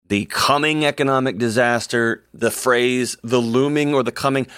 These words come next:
fill in the blank, right? Whatever it was.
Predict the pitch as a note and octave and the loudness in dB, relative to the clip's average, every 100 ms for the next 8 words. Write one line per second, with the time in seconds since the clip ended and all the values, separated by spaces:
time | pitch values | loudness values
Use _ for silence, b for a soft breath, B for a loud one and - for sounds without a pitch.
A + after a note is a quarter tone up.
0 | B - - E3+ D3 C#3+ A#2+ G2+ A2 A#2 | B -14 0 2 2 0 0 0 2 2
1 | A2+ - - - _ _ - G#2 G#2 - | 0 -4 -14 -20 _ _ -2 0 0 -2
2 | G#2+ G#2+ - B2+ A2+ A2 - - - - | -2 -2 0 0 0 -4 -6 -14 -12 -14